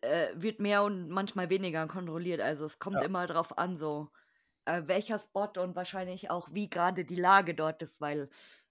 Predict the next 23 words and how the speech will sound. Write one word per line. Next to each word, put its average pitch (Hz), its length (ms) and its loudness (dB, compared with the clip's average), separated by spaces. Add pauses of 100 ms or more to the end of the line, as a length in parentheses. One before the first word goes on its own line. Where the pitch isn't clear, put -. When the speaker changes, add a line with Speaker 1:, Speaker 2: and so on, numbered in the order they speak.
Speaker 1:
ähm, 151 440 -4 (480)
manchmal 190 440 -2
steht 233 300 -2
eine 214 100 0
Bude 208 340 0
ewig 202 380 0
lange 190 220 0
leer 202 360 2
und 202 160 0
es - 140 -8
kommen 202 260 0
halt 180 160 0
ab - 140 0
und 202 180 -4
zu 196 80 -8
mal 220 140 2
ein 202 80 -2
paar 208 200 2
Leute 226 340 4
und 202 80 -2
dann 185 160 -4
gibt's - 240 -10
wieder 190 300 -2